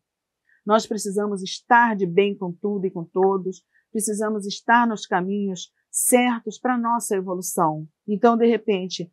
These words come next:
alguma coisa que não era pra acontecer e não aconteceu conforme queríamos, tem a mão de Deus e da espiritualidade superior agindo. Logicamente, foi uma situação grosseira demais. Então, o espírito precisa de oração,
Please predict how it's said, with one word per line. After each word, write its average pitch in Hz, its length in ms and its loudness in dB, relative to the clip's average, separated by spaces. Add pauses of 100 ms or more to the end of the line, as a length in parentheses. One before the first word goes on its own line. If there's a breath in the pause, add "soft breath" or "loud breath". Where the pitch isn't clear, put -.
(140)
alguma 220 320 2
coisa 214 240 2
que 214 120 -6
não 196 220 -2
era 240 320 2
pra 214 140 -2
acontecer 196 580 -2
e 196 40 0
não 202 100 0
aconteceu 208 640 -2
conforme 208 480 0
queríamos, 196 1040 -2 (340)
tem 240 340 0
a 190 120 -2
mão 185 200 -4
de 175 140 -8
Deus 185 400 -4 (160)
e 196 80 -2
da 190 100 6
espiritualidade 180 760 -2
superior 175 520 -4 (120)
agindo. 165 760 -2 (180)
Logicamente, 220 720 4
foi 208 140 -2
uma 202 140 -2
situação 202 420 -4
grosseira 196 480 2
demais. 170 520 -6 (240)
Então, 208 120 2
o 208 60 2
espírito 202 420 -2
precisa 214 640 0
de 196 80 0
oração, 190 640 -2